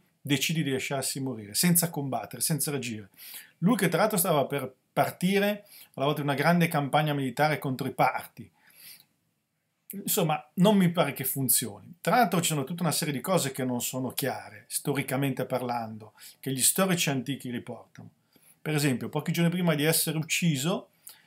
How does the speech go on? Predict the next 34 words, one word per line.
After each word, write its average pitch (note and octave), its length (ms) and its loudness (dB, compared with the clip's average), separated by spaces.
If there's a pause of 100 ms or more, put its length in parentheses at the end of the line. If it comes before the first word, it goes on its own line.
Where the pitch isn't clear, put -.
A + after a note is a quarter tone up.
(160)
Giulio D#3 280 0
Cesare F3 400 2
rinuncia E3+ 480 2
alla D3+ 120 4
sua E3+ 200 0
scorta E3 500 2
personale A#2 800 -4 (280)
di D3+ 220 -2
soldati D3 520 0
germani A#2 680 -2 (920)
e - 80 -8
non D3+ 100 4
si C#3 120 0
sa C#3+ 160 2
perché. - 460 -4 (140)
Perché E3+ 280 -2
ci D3+ 80 0
ha - 20 2
rinunciato? A#2 640 -6
Impossibile C3 640 -4
saperlo. B2 460 -10 (640)
Altra D#3 300 2
cosa, B2 480 4
molti F3 300 4
hanno D3+ 160 2
cercato C#3 480 -2
di C3+ 100 -4
avvertirlo C3+ 480 -2
della B2+ 200 0
congiura C3 420 -2
che - 100 -8
stava C3 240 -2
per B2 160 -6
avvenire. A#2 540 -4